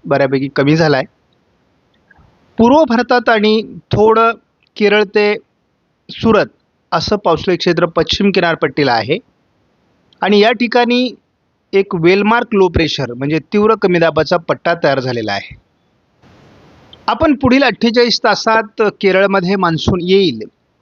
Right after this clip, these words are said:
अशा प्रकारचा दावा केलेला आहे आणि आज म्हणजे एकोणीस, वीस, एकवीस, बावीस आणि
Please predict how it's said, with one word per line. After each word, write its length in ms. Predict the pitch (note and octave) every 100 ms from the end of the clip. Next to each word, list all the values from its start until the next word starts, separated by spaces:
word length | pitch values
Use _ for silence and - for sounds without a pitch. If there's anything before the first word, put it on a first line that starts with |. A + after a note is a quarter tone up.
| _ _
अशा 220 | E3 G#3
प्रकारचा 520 | G3 F#3 E3+ G#3+ F#3+
दावा 240 | F3 D3+ D#3+ -
केलेला 280 | D3 D3
आहे 240 | C#3 C3 G#3 - _ _ _ _ _ - - - _ _ _ _ _ _ -
आणि 400 | F3 F#3+ A3+ A#3+ A3 _ _ _ - -
आज 400 | F#3+ A3 D#3+ D#3
म्हणजे 220 | E3+ F#3 G3
एकोणीस, 640 | F#3 G#3+ G#3+ A3+ A3+ - - E3+
वीस, 320 | G3 G#3 -
एकवीस, 680 | F#3+ - F3+ G3+ F#3+ - - _
बावीस 480 | F3 D#3+ E3 F#3 -
आणि 140 | F3